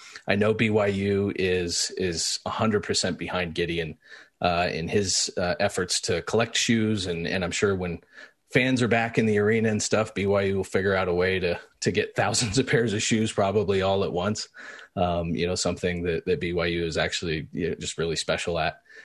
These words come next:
in, in being able to kinda rally the community behind these causes. And, uh, so that's gonna be exciting. Um, you know, we're, uh, JUCO Advocate. We, we go all over the world and do these things. We, we generally try, try and take a bunch of stuff with us.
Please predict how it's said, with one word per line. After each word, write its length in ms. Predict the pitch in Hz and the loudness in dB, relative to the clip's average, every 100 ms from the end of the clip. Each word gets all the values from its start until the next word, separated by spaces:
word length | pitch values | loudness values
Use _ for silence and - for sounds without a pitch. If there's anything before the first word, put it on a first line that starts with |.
| - | -6
in, 340 | - 90 82 78 | -2 -2 -2 -2
in 160 | 87 | -2
being 220 | 85 82 82 | -2 -2 -2
able 180 | 80 | -2
to 100 | 80 | -4
kinda 240 | 87 90 85 | -2 -2 0
rally 320 | 78 82 85 | 0 0 -2
the 120 | 80 | -4
community 460 | - 82 85 80 80 | -4 -4 -4 -4 -6
behind 380 | 82 82 85 82 | -6 -6 -6 -6
these 160 | 76 | -6
causes. 560 | - 80 82 - - - _ - | -2 -2 -2 -4 -6 -8 _ -4
And, 380 | 85 80 80 | -2 -2 -4
uh, 300 | 82 82 82 | -4 -2 -2
so 140 | - 90 | -2 0
that's 180 | 87 - | 0 -2
gonna 140 | 92 | -2
be 100 | 82 | -2
exciting. 400 | 78 80 78 78 - _ - - _ - | -2 -2 -2 -4 -12 _ -20 -20 _ -2
Um, 460 | 92 90 87 85 - _ - | 0 0 -2 -6 -12 _ -2
you 140 | 104 | 0
know, 80 | 92 | 2
we're, 360 | 104 117 113 | 2 4 4
uh, 280 | 104 101 95 - - - - | 4 2 0 -4 -12 -8 -2
JUCO 340 | 123 117 113 | 0 2 2
Advocate. 440 | 110 107 120 113 - | 2 -2 0 0 2
We, 300 | 104 95 - | 0 -2 -4
we 140 | 104 | -2
go 420 | 101 104 107 98 - - - _ _ | 2 2 2 0 -4 -20 -20 _ _
all 180 | - 131 | 2 4
over 120 | 135 | 4
the 80 | 139 | 4
world 260 | 127 135 127 | 4 4 4
and 80 | 117 | 4
do 120 | 127 | 2
these 220 | 127 117 | 2 2
things. 280 | 131 131 127 | 2 2 2
We, 240 | 107 98 - | 0 -2 -4
we 120 | 101 | -2
generally 380 | 104 101 104 101 | 0 2 0 2
try, 260 | 104 101 | 0 -2
try 240 | - 117 104 | -2 0 0
and 100 | 95 | 0
take 180 | 101 | -2
a 40 | - | 0
bunch 180 | 113 - | 0 0
of 60 | |
stuff 320 | - 87 - | 0 0 0
with 160 | 110 107 | 0 2
us. 320 | 107 - - | 0 -2 -6